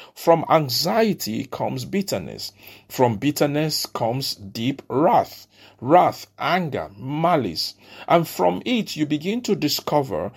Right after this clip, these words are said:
that your body begins to weigh over the spiritual burden that you are carrying.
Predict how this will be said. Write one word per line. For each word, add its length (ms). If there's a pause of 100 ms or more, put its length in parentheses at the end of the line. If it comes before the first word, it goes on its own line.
(200)
that 400
your 360
body 640 (280)
begins 520
to 100
weigh 760
over 380
the 220
spiritual 920
burden 640
that 160
you 160
are 100
carrying. 480